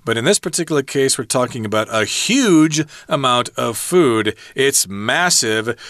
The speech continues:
So, of course, if you have such a meal, you can expect to be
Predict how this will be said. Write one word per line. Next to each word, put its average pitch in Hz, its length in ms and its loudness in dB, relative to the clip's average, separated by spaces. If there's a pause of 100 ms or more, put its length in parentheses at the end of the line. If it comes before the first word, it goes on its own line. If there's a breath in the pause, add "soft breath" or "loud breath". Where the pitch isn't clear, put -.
(100)
So, 127 380 2
of 131 180 -6
course, 139 340 0
if 131 160 -6
you 123 340 -4
have 135 280 -2
such - 240 -2
a 107 60 -4
meal, 135 440 0 (240 loud breath)
you 131 240 0
can 127 160 -2
expect 123 600 -2
to 113 80 -2
be 107 300 0